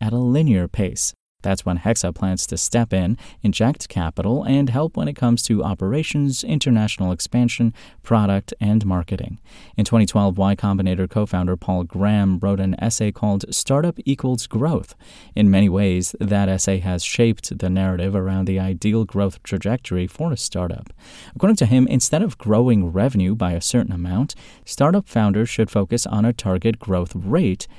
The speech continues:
and reach that target. That's because you can easily compare a growth rate quarter over quarter, year over year. Another reason why focusing on a growth rate can be helpful is that a company grows exponentially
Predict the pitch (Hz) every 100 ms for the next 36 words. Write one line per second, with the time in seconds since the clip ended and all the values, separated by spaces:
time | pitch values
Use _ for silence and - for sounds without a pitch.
0 | - 139 123 113 131 - - 98 120 -
1 | - 90 85 60 - - - - - 101
2 | 135 226 - - 233 120 139 135 131 180
3 | 180 175 143 - 117 185 190 - 90 92
4 | 101 113 - 90 117 175 101 - - -
5 | 127 139 110 113 110 98 95 - 196 190
6 | 92 95 107 104 101 90 87 87 151 151
7 | - - _ _ 95 90 160 143 87 90
8 | 98 104 90 85 117 107 104 - 95 87
9 | 85 104 107 107 - 92 92 117 - -
10 | 92 87 87 87 127 - 113 113 - 117
11 | 117 113 - 170 196 170 123 123 - 107
12 | - - 104 180 - 90 69